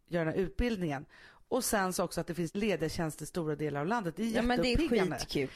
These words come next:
Speaker 1: För här står det ju faktiskt också att hjärt- och kärlsjukdom, diabetes, cancer, ätstörningar och övervikt. Alltså, det är här du går in,
Speaker 2: Ja, men det är
Speaker 1: liksom.
Speaker 2: det jag
Speaker 1: Ja.
Speaker 2: menar. Alltså,
Speaker 1: Ja, men
Speaker 2: du
Speaker 1: det
Speaker 2: vet,
Speaker 1: var
Speaker 2: du
Speaker 1: bra.
Speaker 2: kan vara dietist för, för
Speaker 1: Men det är det här man
Speaker 2: för
Speaker 1: inte
Speaker 2: folk med
Speaker 1: vet om. Man
Speaker 2: ätstörningar.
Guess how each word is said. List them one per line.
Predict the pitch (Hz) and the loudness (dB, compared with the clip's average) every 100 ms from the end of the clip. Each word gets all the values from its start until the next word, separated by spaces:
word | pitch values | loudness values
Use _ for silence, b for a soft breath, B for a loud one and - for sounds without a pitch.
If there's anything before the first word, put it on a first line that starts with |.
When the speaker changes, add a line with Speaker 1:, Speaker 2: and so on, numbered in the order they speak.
| - - | -14 -2
Speaker 1:
För | |
här | 220 269 | 0 2
står | - 285 269 | 0 0 2
det | 233 | 2
ju | |
faktiskt | 214 170 175 165 | 0 -2 -2 0
också | 180 - 170 | -2 0 -2
att | 156 - B B B | -2 -8 B B B
hjärt- | 185 202 - | 0 0 0
och | 196 | -2
kärlsjukdom, | 202 185 156 - 147 175 165 160 160 | 0 0 0 -4 -2 -2 0 -2 -4
diabetes, | 170 160 165 156 - | -2 0 0 0 -4
cancer, | - 156 151 - | -2 -2 -2 -2
ätstörningar | 160 - - 151 147 | -2 -2 -2 0 0
och | - | -2
övervikt. | 175 151 160 147 B B B - | 0 0 -2 -4 B B B -6
Alltså, | 202 208 | -2 0
det | 202 220 | 2 2
är | |
här | 208 254 247 220 | 2 2 2 2
du | 160 151 | 0 -2
går | 160 | -2
in, | 185 156 151 | -4 -6 -2
Speaker 2:
Ja, | 254 | 0
men | 277 | 2
det | |
är | 294 | 2
Speaker 1:
liksom. | |
Speaker 2:
det | 233 285 | 0 2
jag | 254 254 302 - | 2 2 2 2
Speaker 1:
Ja. | 190 | 0
Speaker 2:
menar. | 254 339 180 | 0 0 -2
Alltså, | 143 175 | -2 0
Speaker 1:
Ja, | 196 | 0
men | |
Speaker 2:
du | 214 | 2
Speaker 1:
det | |
Speaker 2:
vet, | - | 0
Speaker 1:
var | 190 | 2
Speaker 2:
du | |
Speaker 1:
bra. | 208 | 0
Speaker 2:
kan | 277 | 2
vara | 285 | 0
dietist | 311 311 302 269 240 - | 0 -2 -4 -4 -6 -4
för, | 220 220 | -4 -4
för | - 220 208 - | -4 -4 -4 -4
Speaker 1:
Men | 262 | -2
det | 294 | 2
är | |
det | 285 | 4
här | 285 | 4
man | 277 285 | 2 2
Speaker 2:
för | |
Speaker 1:
inte | 240 311 | 2 2
Speaker 2:
folk | 349 | 2
med | 285 | 2
Speaker 1:
vet | 233 | 2
om. | 196 | 2
Man | 165 196 226 | 2 2 2
Speaker 2:
ätstörningar. | 247 | 2